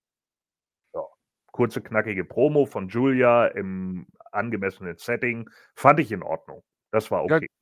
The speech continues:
Speaker 2: Julia Hart ist wirklich, äh, ziemlich gut, fand ich, ja.
Speaker 1: Ja, die
Speaker 2: Fand
Speaker 1: ist
Speaker 2: ich gut, wie sie die aufgebaut haben und generell auch diese Character Change, in Anführungsstrichen, das hat alles echt gut gepasst.
Speaker 1: Ja, und die ist momentan drin, die nimmt die Sache einigermaßen ernst, auch wenn sie draußen ist, so, sie macht kein, kein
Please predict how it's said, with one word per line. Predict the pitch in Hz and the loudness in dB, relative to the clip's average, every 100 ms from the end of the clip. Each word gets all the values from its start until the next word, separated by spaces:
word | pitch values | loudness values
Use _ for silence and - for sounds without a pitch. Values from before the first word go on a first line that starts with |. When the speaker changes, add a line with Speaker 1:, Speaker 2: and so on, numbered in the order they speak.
| _ - | _ -8
Speaker 2:
Julia | 135 143 | -2 2
Hart | 110 156 | 4 4
ist | 254 208 | 2 -6
wirklich, | 208 190 151 - | -6 -6 -10 -4
äh, | 147 135 | -2 -2
ziemlich | 123 127 123 | -4 -14 -14
gut, | - 113 | -12 -10
fand | - 92 82 | -8 -10 -12
ich, | - | -8
ja. | 104 127 143 | -8 -4 4
Speaker 1:
Ja, | 214 - _ _ - | 4 2 _ _ -4
die | 190 | -2
Speaker 2:
Fand | 185 131 | -2 -4
Speaker 1:
ist | |
Speaker 2:
ich | - | -10
gut, | 147 139 - | -14 -14 -14
wie | 123 | -12
sie | 123 120 | -10 -4
die | 131 | 0
aufgebaut | 131 - 127 120 120 - | 0 0 -4 -2 0 2
haben | 120 117 | 2 2
und | 110 | -4
generell | - 113 113 110 110 110 | -6 -4 -2 0 0 0
auch | - 107 - | -2 -4 -6
diese | - 104 101 98 92 _ - - - _ _ | -10 -4 -2 -2 -6 _ -20 -20 -20 _ _
Character | - 117 113 113 | -2 0 2 0
Change, | - 117 110 110 | 0 0 0 0
in | - | -8
Anführungsstrichen, | 107 - 107 - 104 98 101 | -8 -10 -12 -10 -8 -8 -10
das | - | -8
hat | 101 | -8
alles | 104 104 - - | -6 -8 -10 -14
echt | - | -12
gut | - - | -14 -14
gepasst. | 82 101 - - _ _ _ 90 | -6 -6 -6 -16 _ _ _ -4
Speaker 1:
Ja, | - _ - - - | -4 _ -20 -18 -6
und | 120 | -4
die | 151 | 0
ist | 180 | 0
momentan | 156 147 131 110 98 92 | 0 0 0 2 0 0
drin, | 110 156 175 156 | 2 4 4 0
die | 120 | -2
nimmt | 123 127 | -4 -6
die | 113 | -2
Sache | 107 - 101 | -2 0 -2
einigermaßen | 101 110 101 98 95 - 110 | -2 -2 -2 0 0 -2 -8
ernst, | 104 120 156 151 - | -2 -2 -2 -6 -8
auch | 107 104 | -8 -8
wenn | 104 | -10
sie | 92 92 | -8 -6
draußen | 92 127 143 127 | 2 4 2 -2
ist, | 87 120 - | -6 -6 -4
so, | 123 110 | -4 -2
sie | 98 | -4
macht | 101 - - | -6 -6 -6
kein, | 95 92 92 - | -4 -4 -8 -10
kein | - 92 85 | -6 -6 -6